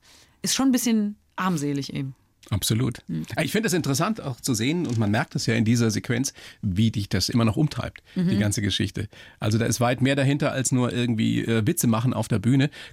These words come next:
Speaker 2: Comedy-Talent ist ja bei euch in der Familie weit verbreitet.
Speaker 1: Ja.
Speaker 2: Ähm, dein Bruder David
Speaker 1: Ja.
Speaker 2: ist auch Comedian.
Speaker 1: Genau.
Speaker 2: Der tritt zum Teil sogar mit dir auf.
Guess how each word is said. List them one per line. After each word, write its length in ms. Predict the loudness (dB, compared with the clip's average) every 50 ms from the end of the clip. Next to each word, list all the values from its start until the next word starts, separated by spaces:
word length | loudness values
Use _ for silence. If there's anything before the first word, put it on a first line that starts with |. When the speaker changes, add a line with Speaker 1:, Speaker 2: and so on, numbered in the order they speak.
| -4 -2 0
Speaker 2:
Comedy-Talent 680 | 0 2 2 0 0 0 0 0 0 0 0 -2 -2 -2
ist 80 | -2
ja 80 | -2 -2
bei 100 | -2 -2
euch 160 | -4 -4 -2
in 80 | 0 0
der 100 | 0 2
Familie 340 | 2 4 4 4 4 4 2
weit 140 | 0 0
verbreitet. 520 | 0 -2 0 0 0 0 0 0 -2 -4 -4 -4
Speaker 1:
Ja. 180 | -4 -4 -4 -6 _ _ _
Speaker 2:
Ähm, 260 | -2 0 2 2 2 4
dein 160 | 4 2 2
Bruder 240 | 2 2 2 2 2
David 400 | 2 0 0 0 -2 -4 -8 _ _ _ _ _
Speaker 1:
Ja. 120 | -2 -2 0
Speaker 2:
ist 100 | 0 2
auch 220 | 0 0 -2 0
Comedian. 500 | 0 2 2 2 2 2 2 0 0 0 -4 _ _
Speaker 1:
Genau. 340 | -2 0 2 2 2 0 -2 -6 _ -2
Speaker 2:
Der 140 | 0 0 0
tritt 180 | 0 -2 -2
zum 180 | 0 0 0 0
Teil 220 | 2 2 2 2
sogar 180 | 2 2 4 2
mit 120 | 2 2 2
dir 140 | 0 0
auf. 180 | 0 0 -2